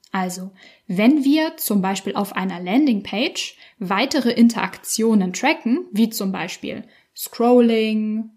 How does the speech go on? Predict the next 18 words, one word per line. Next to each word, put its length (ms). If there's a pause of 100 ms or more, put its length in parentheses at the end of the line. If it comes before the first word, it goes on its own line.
(140)
ähm, 520
oder 520
auch, 480
wir 100
können 220
auch 180
ein 200
Event 460
tracken, 540
wie 460 (240)
der 100
Nutzer 340
war 100
dreißig 440
Sekunden 680
auf 220
dieser 300
Seite, 560